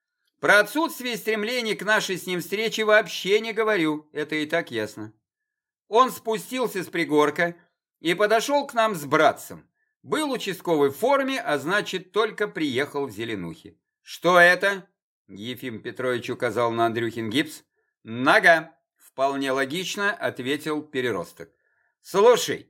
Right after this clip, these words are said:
юморист хренов, я вижу, что не рука и не хвост. Почему в таком виде?» Участковый простоты Андрюхиной логики не оценил. Решил,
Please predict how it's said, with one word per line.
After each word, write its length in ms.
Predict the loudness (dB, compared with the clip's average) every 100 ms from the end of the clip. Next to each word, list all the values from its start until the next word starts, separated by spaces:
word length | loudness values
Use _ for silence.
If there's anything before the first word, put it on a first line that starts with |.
| _
юморист 580 | -6 -2 4 4 4 0
хренов, 440 | -4 0 0 -2 -12 _ _ _ -2
я 220 | 2 4
вижу, 420 | 4 2 0 -2
что 200 | -2 0
не 120 | 2 2
рука 500 | 2 2 2 0 _
и 180 | -4 -2
не 140 | -2
хвост. 420 | -2 -2 -4 -4 _ _ _ _
Почему 540 | 0 0 0 0 2
в 60 | 2
таком 380 | 0 2 0 2
виде?» 520 | 4 4 2 -2 -10 _ _ _ _ _ _ _ _ _
Участковый 800 | -2 -2 0 -4 0 2 2 0
простоты 880 | 2 0 0 2 2 0 -4 -4 -2
Андрюхиной 720 | -2 -2 -2 -4 -4 -2 0
логики 500 | 2 2 0 -2 -6
не 260 | -6 0 -2
оценил. 800 | 0 -6 -6 -10 -6 -6 -8 _ _ _
Решил, 640 | 2 2 2 0 -2 -4